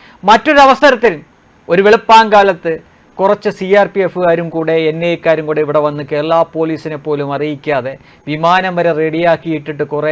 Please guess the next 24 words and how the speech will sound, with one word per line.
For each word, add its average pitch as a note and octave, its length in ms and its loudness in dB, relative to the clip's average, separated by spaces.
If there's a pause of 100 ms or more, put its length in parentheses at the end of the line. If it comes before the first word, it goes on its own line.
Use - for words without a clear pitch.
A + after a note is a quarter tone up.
(160)
ജിഹാദികളെയും D#3 680 -4
സുഡാപ്പികളെയും D#3 640 -6 (100)
തൂത്തുപെറുക്കി E3+ 720 -4 (100)
എടുത്തുകൊണ്ട് D#3 440 -6 (120)
പോയി D3+ 200 -2 (120)
നേരം D#3+ 340 -4
വെളുത്തതിന് D3 440 -6
ശേഷം D3 340 -8
മാത്രമാണ് D3 540 -6 (540)
നിങ്ങളുടെ C#3+ 300 -4
പാർട്ടിക്കാരും C#3+ 560 -4
നിങ്ങളുടെ C#3 260 -8
പോലീസ് D3+ 420 -4
പോലും C#3 240 -6 (160)
കഥയറിഞ്ഞത്. B2 600 -6 (520)
അതിനുശേഷവും D3+ 680 -4
നിങ്ങൾ C3+ 260 -8
ചോദിക്കുന്നു, C3 540 -8
അമിത്ഷായ്ക്ക് A#2+ 560 -10
ഇവിടെ A#2+ 240 -8
വന്ന് A#2 260 -12
എന്തുണ്ടാക്കാനാണെന്ന്. A2 1300 -12 (580)
ഇപ്പോൾ A3 240 4 (100)
നിങ്ങളുടെ A3 260 2